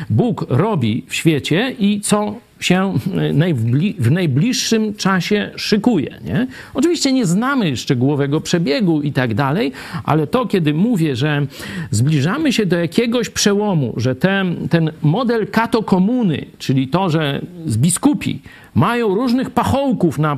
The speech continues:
na tych po-, politycznych, że tak powiem,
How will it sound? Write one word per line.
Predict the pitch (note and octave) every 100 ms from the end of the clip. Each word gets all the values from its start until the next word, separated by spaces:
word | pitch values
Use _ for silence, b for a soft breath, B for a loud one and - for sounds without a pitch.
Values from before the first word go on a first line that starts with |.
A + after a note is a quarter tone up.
| -
na | E3 D#3 D3 C#3+ C3+ B B F3 -
tych | D#3+ -
po-, | - E3 D#3 C3+
politycznych, | F#3 F3+ - C4 - E3+ C3 - D3+
że | C#3 D3+
tak | C#3+ -
powiem, | F#3+ E3 D3+ C#3+ C#3+